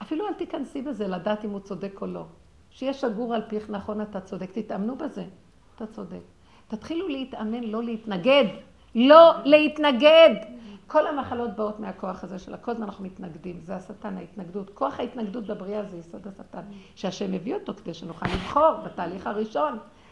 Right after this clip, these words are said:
אבל עכשיו צריכים לבטל את התהליך הראשון. הזוהר הקדוש אומר, "הפקידה והזכירה." הפקידה זה המקום הזה כמו עובר, פוקדים את הבן אדם.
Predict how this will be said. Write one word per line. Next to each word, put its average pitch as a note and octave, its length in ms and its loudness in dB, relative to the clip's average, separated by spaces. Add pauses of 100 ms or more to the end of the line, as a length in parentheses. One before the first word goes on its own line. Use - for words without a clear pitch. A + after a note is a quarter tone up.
(120)
אבל G#3+ 160 0
עכשיו - 220 0
צריכים - 180 -4
לבטל D#4+ 500 6
את B3 140 -4
התהליך A#3 440 -2
הראשון. G3 420 -10 (1080)
הזוהר F#3+ 340 -2
הקדוש C4 400 -6
אומר, A3+ 320 -4
"הפקידה A3+ 680 -4
והזכירה." G3+ 640 -6 (1000)
הפקידה G3+ 720 -4 (720)
זה G#3 140 -6
המקום G#3+ 380 -2
הזה D4 300 -6 (720)
כמו A#3+ 400 -6
עובר, F#3+ 440 -2 (880)
פוקדים G#3+ 720 -4 (960)
את - 100 -14
הבן F#3 220 -10
אדם. D#3+ 280 -14